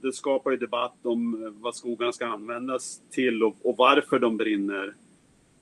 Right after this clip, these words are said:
Eh, men om man tittar på trävarumarknaden specifikt,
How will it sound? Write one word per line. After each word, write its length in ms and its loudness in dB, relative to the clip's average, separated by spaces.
Eh, 460 6
men 200 2
om 60 2
man 120 2
tittar 260 2
på 560 4
trävarumarknaden 1700 2
specifikt, 920 -6